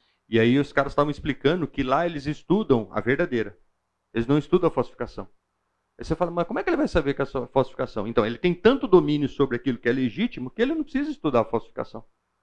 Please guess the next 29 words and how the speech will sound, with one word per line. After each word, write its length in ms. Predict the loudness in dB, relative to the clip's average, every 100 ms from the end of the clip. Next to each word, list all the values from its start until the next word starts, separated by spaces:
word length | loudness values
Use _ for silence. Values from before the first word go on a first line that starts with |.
| _
Ele 80 | -2
vai 120 | 0
bater 220 | 0 0
o 60 | 0
olho 140 | 0
e 20 |
vai 80 | -2
falar, 200 | -4 -6
"Não, 160 | -10 -14
não, 200 | -18 -20
essa 140 | -20 _
daqui 180 | -20 -14
não 140 | -14
é." 60 | -14 _ _ _ _
Então, 240 | -4 -4 -8 _ _ _
João 300 | -2 2 2
também 460 | 2 -2 -2 -2 -8
escreve 380 | -10 0 2 2
da 100 | -2
mesma 320 | -2 -4 -4
forma, 300 | 0 0 0
ou 40 |
seja, 320 | -2 -2 0 -4
ele 200 | -4 -4
não 180 | -4
gasta 420 | 0 2 2 0 -4
tempo 320 | -4 -6 -6
falando 480 | -4 -2 -2 -4 -6
do, 220 | -10